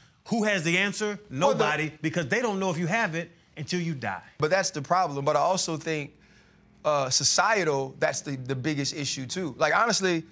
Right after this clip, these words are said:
Speaker 2: if I say something on T V that people disagree with, the joke is always, "Oh, your C T E is setting it."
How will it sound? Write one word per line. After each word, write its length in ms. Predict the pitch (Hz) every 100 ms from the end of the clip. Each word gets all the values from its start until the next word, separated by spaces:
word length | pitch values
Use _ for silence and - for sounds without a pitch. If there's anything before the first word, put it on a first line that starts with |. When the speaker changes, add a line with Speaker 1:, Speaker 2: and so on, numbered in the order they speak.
| - -
Speaker 2:
if 160 | 170
I 100 | 214
say 180 | 240 220
something 380 | 208 208 196 190
on 140 | 185
T 220 | - 220 208
V 160 | 202
that 180 | 170 156
people 280 | 214 196 180
disagree 540 | 151 185 151 135 208
with, 300 | 220 247 247 - _
the 120 | 147 147
joke 260 | 185 180
is 120 | 156
always, 400 | 175 175 151 147
"Oh, 140 | 175 180
your 120 | 160
C 200 | - 180
T 160 | 147 165
E 260 | 175 165
is 80 | 135
setting 300 | - 131 123
it." 120 | 127